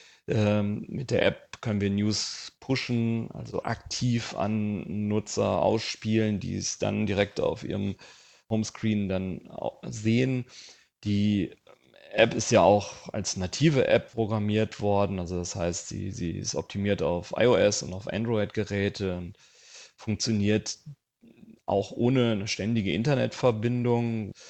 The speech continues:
Die App kommt natürlich auch den veränderten Arbeitsgewohnheiten entgegen. Wir haben f-,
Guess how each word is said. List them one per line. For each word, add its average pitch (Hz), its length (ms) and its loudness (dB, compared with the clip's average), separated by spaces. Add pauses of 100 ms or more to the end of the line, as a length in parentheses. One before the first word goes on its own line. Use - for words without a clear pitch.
(500)
Die - 80 2
App - 140 6
kommt 127 180 4
natürlich 113 460 2
auch 110 120 6
den 107 340 -2
veränderten 110 460 0
Arbeitsgewohnheiten 107 1080 0
entgegen. 104 640 -2
Wir 95 80 -6
haben 101 120 -6
f-, - 200 -14